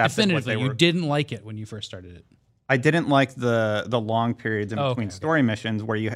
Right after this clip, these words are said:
Speaker 1: just have to ride or just kind of be immersed in the world. But then once I started accepting what they were going for,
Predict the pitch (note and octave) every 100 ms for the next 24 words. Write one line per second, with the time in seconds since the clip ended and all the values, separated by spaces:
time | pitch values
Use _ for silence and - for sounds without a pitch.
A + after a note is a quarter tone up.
0 | A#2 A#2 B2 A2 G2 G#2 G#2 G#2 G#2 G#2
1 | A2+ - A2+ G2+ G2+ G#2 - G2+ G#2+ A#2
2 | A2+ C#3 D#3 F#3 D3 B2+ C#3+ B2 G#2+ -
3 | A2+ - A#2+ G#2 G#2 G2 F2+ F#2+ A2+ A#2+
4 | D#3 E3+